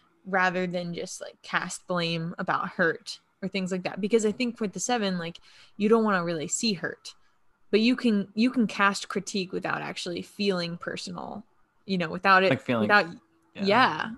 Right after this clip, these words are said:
Speaker 1: yeah, without actually addressing, like, pain. You can, you can critique objectively, but if you address hurt, you have to recognize pain.
Speaker 2: Well, and that,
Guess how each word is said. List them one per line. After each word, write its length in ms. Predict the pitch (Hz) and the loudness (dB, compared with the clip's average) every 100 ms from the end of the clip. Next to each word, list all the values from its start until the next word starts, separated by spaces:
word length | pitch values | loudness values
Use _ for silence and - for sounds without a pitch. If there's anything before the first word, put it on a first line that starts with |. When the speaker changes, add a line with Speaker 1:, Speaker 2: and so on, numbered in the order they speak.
| - | -4
Speaker 1:
yeah, 240 | 202 175 - | 0 0 0
without 300 | 202 220 214 | 4 6 6
actually 320 | 208 214 190 | 4 4 2
addressing, 580 | 170 165 175 190 170 165 | 2 2 4 2 -2 -4
like, 220 | - - _ - - _ | -10 -14 _ -20 -20 _
pain. 540 | 196 175 - - 208 - - - | -4 -4 -4 -8 -10 -12 -20 -6
You 160 | 190 190 | -4 -2
can, 340 | 202 180 175 | 0 0 -2
you 100 | 196 180 | -4 -2
can 160 | 185 | -2
critique 560 | - 196 - 277 185 - | -2 -4 2 2 2 0
objectively, 760 | 190 165 170 - 175 165 - - - - _ | -2 0 0 -2 -8 -8 -10 -14 -20 -20 _
but 100 | 190 | 2
if 140 | 185 185 | 2 2
you 240 | 180 170 | 0 2
address 320 | 180 185 175 - | 2 2 0 2
hurt, 360 | 220 185 - | 4 4 2
you 100 | 196 | -2
have 180 | 175 170 | -2 -2
to 100 | 175 | -4
recognize 500 | 170 180 - 175 196 | -4 -6 -6 -8 -8
pain. 460 | - - - - 208 _ _ _ _ _ _ _ _ _ - | -10 -10 -10 -12 -14 _ _ _ _ _ _ _ _ _ -2
Speaker 2:
Well, 180 | 214 202 | 6 6
and 240 | 139 143 131 | 8 6 8
that, 240 | 127 | 6